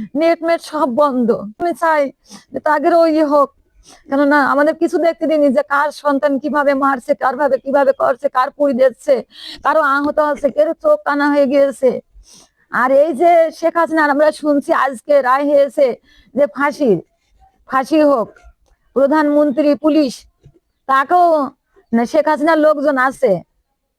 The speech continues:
তারা তো পালাতো। তাদের আমি চাই দেশে নিয়ে আসুক, নিয়ে এসে তাদের সবাইকে ফাঁসির অর্ডার দিক। সেই দিন বারোটা হোক, একটা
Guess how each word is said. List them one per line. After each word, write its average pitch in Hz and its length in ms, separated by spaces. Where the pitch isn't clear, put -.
তারা 254 160
তো 370 120
পালাতো। 311 440
তাদের 240 280
আমি 285 260
চাই 294 320
দেশে 269 320
নিয়ে 294 280
আসুক, 302 340
নিয়ে 269 240
এসে 294 240
তাদের 254 340
সবাইকে 370 480
ফাঁসির 302 440
অর্ডার 320 340
দিক। 233 200
সেই 285 260
দিন 320 240
বারোটা 254 380
হোক, 320 220
একটা 277 320